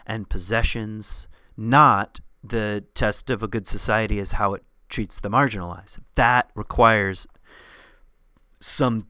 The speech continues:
deep-seated passion. In other words, warrior-like energy. So we think, we think good leadership is someone who's, who's never tasted,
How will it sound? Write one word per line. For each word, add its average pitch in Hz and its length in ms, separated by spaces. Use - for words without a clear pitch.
deep-seated - 1400
passion. 107 480
In 123 120
other 117 180
words, 107 220
warrior-like 98 600
energy. 98 380
So - 120
we 147 100
think, 220 240
we 135 120
think 147 340
good 170 180
leadership 156 520
is 123 100
someone 127 240
who's, 113 560
who's 107 200
never 127 440
tasted, 107 680